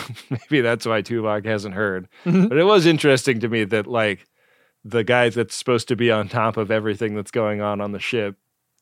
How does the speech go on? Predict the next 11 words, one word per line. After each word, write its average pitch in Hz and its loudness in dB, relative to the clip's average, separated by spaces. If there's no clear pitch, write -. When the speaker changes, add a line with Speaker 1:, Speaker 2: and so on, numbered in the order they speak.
Speaker 1:
is 113 -6
the 110 -2
last 104 -2
to 113 0
know 101 -2
about 107 -6
something 98 -6
like 92 -8
this. 87 -10
But, 110 -2
uh, 107 0